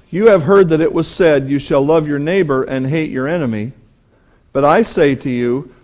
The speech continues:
love your enemies, bless those who curse you, do good to those who hate you, and pray for those who spitefully use you and persecute you, that you may be the sons of your Father in heaven. For He makes His sun to rise on the evil and on the good,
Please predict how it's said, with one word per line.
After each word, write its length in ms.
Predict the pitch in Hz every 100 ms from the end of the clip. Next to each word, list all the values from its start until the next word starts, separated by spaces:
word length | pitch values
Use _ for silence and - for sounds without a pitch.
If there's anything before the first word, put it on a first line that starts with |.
| _
love 400 | 139 147 214 214
your 160 | 175 135
enemies, 580 | 120 110 110 139 - - _ _ _ _ _
bless 400 | 131 143 190 226
those 360 | - 160 143 -
who 100 | 123
curse 420 | - 127 113 -
you, 300 | 107 110 131 _ _ _
do 180 | - 175
good 300 | 143 185 233
to 120 | 220 185
those 340 | 156 143 131
who 140 | 143
hate 320 | 131 127 120 -
you, 300 | 120 131 -
and 240 | 139 147
pray 320 | - 202 220
for 160 | 240 190
those 320 | 143 143 147
who 80 | 147
spitefully 640 | 139 - 160 160 - 147
use 300 | 147 180 180
you 140 | 151 131
and 120 | 131
persecute 600 | 233 233 - 131 123 107
you, 180 | 95 92 - _ - - -
that 200 | 175 202
you 120 | 220
may 180 | 208 190
be 180 | 180 208
the 120 | 170
sons 400 | - 202 226 202
of 140 | 170
your 100 | 156
Father 460 | 143 170 190 190 175
in 100 | 160
heaven. 380 | 180 202 156 117
For 200 | 147 147
He 160 | 208
makes 300 | 226 202 185
His 200 | 196 160
sun 300 | - 196 196
to 120 | 180
rise 420 | 151 165 180 196 180
on 160 | 156
the 100 | 151
evil 460 | 156 202 220 233 233
and 300 | 180 190 190
on 200 | 180 175
the 80 | 165
good, 540 | 156 214 180 139 -